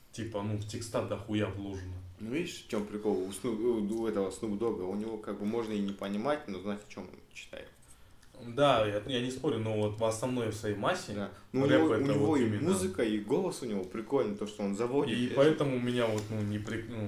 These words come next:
Speaker 1: не прикалывает, поэтому я русский рэп слушаю.
Speaker 2: А русский рэп, ну.
Speaker 1: Ну, просто, ну, есть реально. Мне даже иногда в русском рэпе,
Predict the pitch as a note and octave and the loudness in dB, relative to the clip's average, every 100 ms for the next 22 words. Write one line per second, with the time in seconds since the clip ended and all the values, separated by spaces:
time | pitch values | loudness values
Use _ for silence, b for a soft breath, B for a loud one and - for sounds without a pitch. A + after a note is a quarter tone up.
0 | G2 G2+ G2+ G#2+ B2+ A2+ G2 G2 - A2+ | -6 -8 -6 -2 4 4 4 -2 -4 -4
1 | A2+ G#2+ G#2 G#2+ G#2+ G2+ G2 - - - | -2 -2 0 -2 -4 -8 -10 -4 -4 -4
2 | - - - - - - - - - - | -14 -16 -16 -18 -10 -10 -10 -18 -20 -20
3 | - F2 F#2 - F2 F#2 - - F2+ E2 | -14 -12 -14 -12 -10 -10 -12 -12 -12 -10
4 | - - - - - - - - C3+ B2+ | -10 -12 -18 -18 -14 -16 -14 -8 -6 -2
5 | B2+ A#2 - G2+ F#2+ G2+ F#3 - D3+ C3+ | -2 -2 -4 -6 -4 -2 -2 0 4 4
6 | G#2+ G2 G2 B B B B2 B2+ C#3 A#2+ | 4 -4 -8 B B B -2 4 4 4
7 | B2+ - - - G#2+ B B B B - | -2 -6 -18 -18 -16 B B B B -8
8 | A#2 B2+ C3 A#2+ B2+ - A2+ A#2+ G3 G3 | -2 2 4 4 0 -2 -2 0 2 2
9 | G#2+ | -2